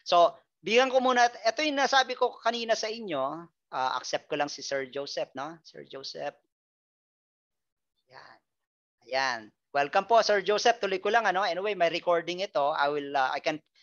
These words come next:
provide the recording. Okay. So, tuloy-tuloy lamang. Um, unlimited group P V accumulations and savings.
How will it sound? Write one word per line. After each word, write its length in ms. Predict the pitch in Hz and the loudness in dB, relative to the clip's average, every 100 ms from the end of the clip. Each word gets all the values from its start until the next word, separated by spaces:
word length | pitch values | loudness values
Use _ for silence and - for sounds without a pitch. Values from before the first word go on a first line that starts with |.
| _ | _
provide 400 | 156 139 151 135 | -8 0 0 0
the 80 | 139 | -6
recording. 480 | 135 127 127 123 - _ _ - - | -2 -4 -4 -8 -14 _ _ -18 -10
Okay. 400 | 139 247 160 - _ | 2 2 0 -10 _
So, 160 | - 170 | -8 -6
tuloy-tuloy 480 | 196 233 262 262 262 | -2 -2 0 0 2
lamang. 400 | 240 180 190 202 _ _ _ _ _ _ _ _ _ _ - | 4 2 2 -6 _ _ _ _ _ _ _ _ _ _ 4
Um, 640 | 196 214 220 214 202 190 _ _ _ _ _ _ _ _ _ _ _ _ _ _ _ _ _ _ _ | 6 8 6 4 0 -10 _ _ _ _ _ _ _ _ _ _ _ _ _ _ _ _ _ _ _
unlimited 640 | 214 240 254 294 302 294 208 | -2 0 -2 -2 4 2 2
group 240 | 233 - | -4 -2
P 160 | 247 226 | -4 0
V 80 | 240 | 0
accumulations 720 | - 202 196 190 180 175 160 | 2 -2 0 -4 -4 -6 -8
and 80 | 160 | -10
savings. 840 | - 135 127 143 120 - - - | -6 -8 -8 -10 -10 -14 -18 -20